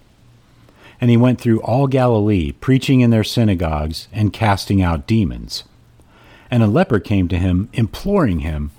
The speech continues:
and kneeling said to him, "If you will, you can make me clean." And Spurgeon comments on verse forty,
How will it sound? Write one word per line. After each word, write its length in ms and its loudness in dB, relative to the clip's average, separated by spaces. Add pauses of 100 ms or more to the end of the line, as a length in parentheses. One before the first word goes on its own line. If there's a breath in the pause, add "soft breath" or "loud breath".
(180 soft breath)
and 160 4
kneeling 400 4
said 280 -2
to 80 0
him, 320 0 (440 soft breath)
"If 220 -6
you 100 4
will, 480 2 (340 soft breath)
you 140 2
can 220 0
make 240 0
me 100 2
clean." 600 -2 (1700 soft breath)
And 60 -4
Spurgeon 400 0
comments 500 0
on 220 0
verse 240 -2
forty, 500 -2